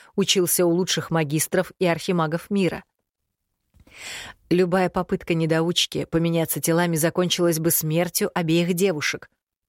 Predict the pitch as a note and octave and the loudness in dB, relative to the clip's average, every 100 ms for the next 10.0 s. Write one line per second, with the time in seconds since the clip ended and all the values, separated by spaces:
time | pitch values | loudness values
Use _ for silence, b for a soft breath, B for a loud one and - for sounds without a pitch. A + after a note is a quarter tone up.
0 | _ - E3+ D#3+ C#3+ D3+ D#3+ D3+ C#3 C#3+ | _ -2 2 2 2 0 0 0 -2 -8
1 | C#3 - _ _ _ B B B B B | -14 -18 _ _ _ B B B B B
2 | B - F3 F3 E3 F3 G3+ F3+ - C#3+ | B 0 2 2 0 0 0 -2 -2 -2
3 | - E3+ - F3+ D#3+ D3+ D#3+ D3+ D3 E3 | 0 0 0 -2 -2 -4 -4 -2 0 2
4 | F3 E3 E3 D#3+ D#3 - E3+ D#3+ D#3+ D3+ | 2 2 2 2 0 0 0 2 0 0
5 | C#3+ D#3+ D3+ B B - F#3 F3+ F3+ D3+ | 0 0 -2 B B 0 0 2 -2 -2
6 | D3+ D3 D#3+ D#3+ D3+ D3 D3 D3+ F#3+ D#3+ | -4 -2 0 0 0 -2 -2 0 0 0
7 | D3 B B B B B F#3 F3 F3+ F3 | -2 B B B B B 0 2 2 2
8 | F3+ E3+ E3 D#3 D#3+ D#3+ D#3 D#3 - E3 | 2 0 0 0 2 2 0 0 2 2
9 | D#3+ D#3 D3+ D#3 D#3+ D#3 E3+ D3+ B2+ - | 0 0 0 2 0 2 0 0 -2 -4